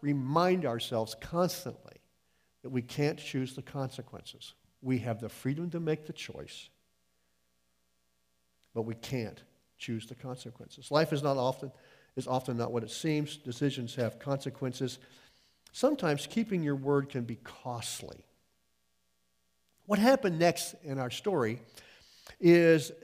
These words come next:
that the Gibeonites fall in disrepute with their neighbors. And the neighbors say, "Hey, le-, hey, th-, these guys turned on us.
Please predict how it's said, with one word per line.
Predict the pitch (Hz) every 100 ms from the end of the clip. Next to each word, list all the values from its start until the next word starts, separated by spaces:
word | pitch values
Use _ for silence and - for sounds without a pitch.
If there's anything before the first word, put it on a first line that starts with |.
| 147
that | 135 156 147 - - - _ _ _ _ _ - _ _ _ _ _ _ _ _ _ _ _ _ _ _ _ _ _ _ _ _ _ _ _
the | -
Gibeonites | 156 269 220 143 127 139 - - _ _ _ _ _ _ _ _ _ _ _ _
fall | - 214 208 202
in | 170
disrepute | 160 180 - 147 - 233 139 123 - -
with | 139
their | - 131
neighbors. | 156 190 113 - - - _ _ _ _ _ _ _ _ _ _ _ _ _ _ - _ _ _ _ _ _
And | 151 160
the | 160
neighbors | 214 220 175 - -
say, | - 160 147
"Hey, | 160 135
le-, | 135 131
hey, | 127 113 - _ _ _ _ _ 160
th-, | 160 -
these | 165 156
guys | 127 107
turned | - 160 127
on | -
us. | - -